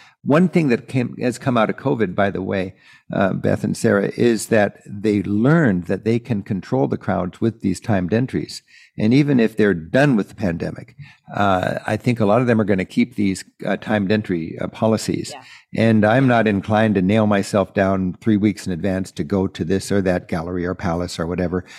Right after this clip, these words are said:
Speaker 1: at two o'clock instead of nine o'clock. But we gotta do that now. And it's just smart. Uh, and then you build the rest of your itinerary around that. And when I'm updating one of my Rick Steves, uh, guidebooks in Europe,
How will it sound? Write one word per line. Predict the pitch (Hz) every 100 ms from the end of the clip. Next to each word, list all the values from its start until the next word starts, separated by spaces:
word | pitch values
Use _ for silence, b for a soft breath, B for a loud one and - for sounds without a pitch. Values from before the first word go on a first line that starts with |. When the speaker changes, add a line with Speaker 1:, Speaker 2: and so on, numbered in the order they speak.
| B
Speaker 1:
at | 95 -
two | - 110
o'clock | - 90 85
instead | 80 - 85
of | 82 - - -
nine | 104 101
o'clock. | 85 98 - - B B -
But |
we | 131
gotta | 147 151 117
do | 123
that | 92 -
now. | 85 - - -
And | 117 113
it's | -
just | 135 127
smart. | - 104 98 92 - b b -
Uh, | 107 107 107
and | 113 113
then | 123 123
you | 113
build | 104 107
the | 107
rest | 113 -
of |
your | 95
itinerary | 92 95 92 92
around | 90 92
that. | 101 101 101 - -
And | 107 95 _ b b
when | 120
I'm | 127
updating | 139 139 123 117
one | 113 107
of |
my | 101 98
Rick | 98 101 -
Steves, | - 101 90 - 98
uh, | 95 92 -
guidebooks | - 113 104 101 - 98
in | 92
Europe, | 113 113 101